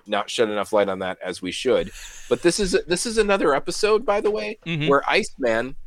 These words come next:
Speaker 1: gets easily distracted by women. Last week it was
Speaker 2: Mm,
Speaker 1: the
Speaker 2: mm-hmm.
Speaker 1: Ice Queen, Giant Queen, Ice Queen.
Speaker 2: Yes, yes, Zorona
Speaker 1: Um,
Speaker 2: the Ice, I-,
Speaker 1: yeah.
Speaker 2: Ice, the giant Ice Giant Queen. Yeah.
Speaker 1: <laughs> Rolls off the tongue.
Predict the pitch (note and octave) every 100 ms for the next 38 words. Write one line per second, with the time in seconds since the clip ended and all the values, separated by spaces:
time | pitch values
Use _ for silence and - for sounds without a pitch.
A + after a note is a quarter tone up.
0 | - - - - - - D3 - - -
1 | _ - C#3 C3 C#3+ C#3 C#3 C#3 C3+ C3+
2 | C3 C3 E3 A#2 E2 - - A2+ C3 -
3 | D3+ D3 C#3+ C3 C3 B2 C3 A2+ G#2+ C#3
4 | B2 B2+ - - C3 A#2+ A2 A2+ A2+ A#2
5 | A2+ _ - G2+ F#2+ G2 G#2 G2+ G2 -
6 | - _ A#2 D3+ C3+ - - - C3 C#3+
7 | - - A2+ G#2+ C#3 C3 B2+ C3+ - -
8 | _ _ - - C#3 C3 B2 C3 D3+ -
9 | - _ - B2 C3+ C#3+ C3+ F2+ C3+ C#3+
10 | - G#2+ F#2 - G2+ F2+ - - - B2
11 | G#2+ - - - - - - - - G#2
12 | A#2+ A#2+ B2+ A#2+ A2+ A#2+ A#2